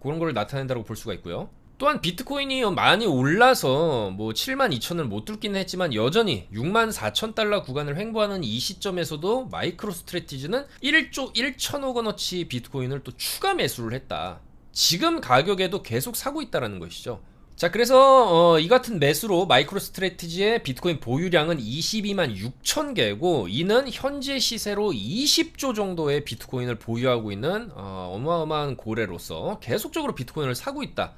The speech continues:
그거는 여전히 비트코인이 단기적으로는 눌릴 수 있지만 장기적 관점, 내년 내후년 관점까지 봤을 때는 올라갈 것이다라고 예측을 하기 때문에 당연히 이런 큰 돈을 들여서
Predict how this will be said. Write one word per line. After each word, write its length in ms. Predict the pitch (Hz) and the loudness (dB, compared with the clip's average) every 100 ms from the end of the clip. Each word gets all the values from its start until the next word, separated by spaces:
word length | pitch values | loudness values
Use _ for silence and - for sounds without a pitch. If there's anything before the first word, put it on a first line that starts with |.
| - | -12
그거는 480 | 151 190 202 254 277 - - | 0 2 4 2 0 -14 2
여전히 420 | 127 196 277 214 | 4 6 4 2
비트코인이 460 | 139 131 196 180 160 | -2 -4 -2 -2 -2
단기적으로는 680 | - 113 165 196 185 170 | -4 -4 -2 -4 -2 -2
눌릴 260 | 120 117 135 | -2 -2 -4
수 120 | 127 | -6
있지만 560 | 107 104 143 143 90 78 | -10 -6 -4 -2 -4 -8
장기적 420 | - 110 143 160 | -8 -6 -4 -2
관점, 400 | 135 120 143 143 | -2 -2 -4 -2
내년 340 | 101 107 143 | -2 -2 -2
내후년 400 | 110 98 131 175 | -2 -4 -2 -4
관점까지 500 | 156 139 131 120 117 | -2 -2 -2 -6 -8
봤을 260 | 98 92 - | -8 -10 -10
때는 320 | 92 117 226 - | -8 -6 -6 -6
올라갈 460 | - 175 320 294 277 | -2 4 6 4 2
것이다라고 540 | 233 - 202 175 147 | -4 2 2 2 0
예측을 340 | 208 214 147 131 | -2 -2 -6 -6
하기 320 | 294 320 - | -6 -6 -4
때문에 320 | 214 185 160 | -4 -2 -6
당연히 340 | - 117 131 | -4 -6 -4
이런 240 | 117 107 101 | -4 -6 -8
큰 220 | - 262 | -12 -10
돈을 260 | 117 110 98 | -8 -8 -6
들여서 420 | 95 85 175 | -8 -6 -6